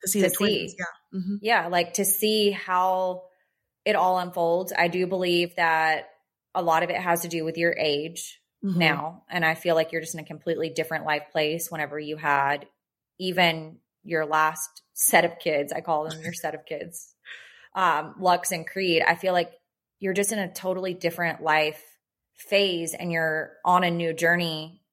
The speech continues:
Speaker 2: with Elijah. You guys are basically as,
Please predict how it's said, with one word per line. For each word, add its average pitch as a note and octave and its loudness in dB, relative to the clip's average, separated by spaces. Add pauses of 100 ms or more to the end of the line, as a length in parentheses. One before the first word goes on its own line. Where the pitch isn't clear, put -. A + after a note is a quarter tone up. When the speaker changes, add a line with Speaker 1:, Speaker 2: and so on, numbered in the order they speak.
(240)
Speaker 2:
with F#3+ 0
Elijah. E3 2
You E3+ -6
guys E3 2
are D#3+ 0 (460)
basically E3+ 0 (500)
as, F3 4